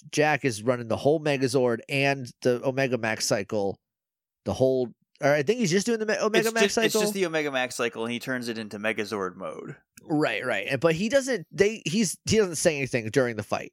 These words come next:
Speaker 1: This is a long, quiet Zord fight.
Speaker 2: <laughs>
Speaker 1: It's very strange. So, um, he, he does the, um, s-, he turns into, like, a half ro-, uh, motorcycle, half robot, and, like, flies through her and slashes her, and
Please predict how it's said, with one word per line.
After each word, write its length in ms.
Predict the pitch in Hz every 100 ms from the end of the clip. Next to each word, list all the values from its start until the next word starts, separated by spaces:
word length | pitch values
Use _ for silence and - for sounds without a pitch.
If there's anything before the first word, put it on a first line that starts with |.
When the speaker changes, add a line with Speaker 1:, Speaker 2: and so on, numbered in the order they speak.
| -
Speaker 1:
This 140 | 143
is 60 | 165
a 40 |
long, 540 | 180 143 147 156 165 175
quiet 500 | - 156 139 139 151
Zord 340 | 143 123 147
fight. 280 | 135 165 139 -
Speaker 2:
<laughs> 380 | 156 139 - 151 _ _ _ _ - _ _ -
Speaker 1:
It's 200 | 147 123
very 420 | 120 151 139 131
strange. 560 | - 110 101 - - - _ _ _ _ _ _ _ _ -
So, 380 | 160 147 165 -
um, 300 | 160 139 135
he, 260 | 127 165 139 -
he 220 | 131 160
does 300 | 143 147 131
the, 320 | 135 131 127 -
um, 500 | 131 113 104 98 90 _ _
s-, 160 | - -
he 140 | 165 160
turns 240 | 170 147
into, 160 | 143 156
like, 200 | 143 120
a 60 |
half 380 | - 139 143 - _ _
ro-, 240 | 139 135 -
uh, 160 | 143 127
motorcycle, 520 | 127 131 143 123 117
half 240 | 127 127
robot, 420 | 123 120 127 120 120
and, 120 | 123
like, 220 | 110 110 _
flies 440 | - - 117 113 113
through 220 | 117 120
her 140 | 120
and 120 | 107 113
slashes 340 | 104 107 104
her, 240 | 113 110
and 480 | 101 107 101 95 90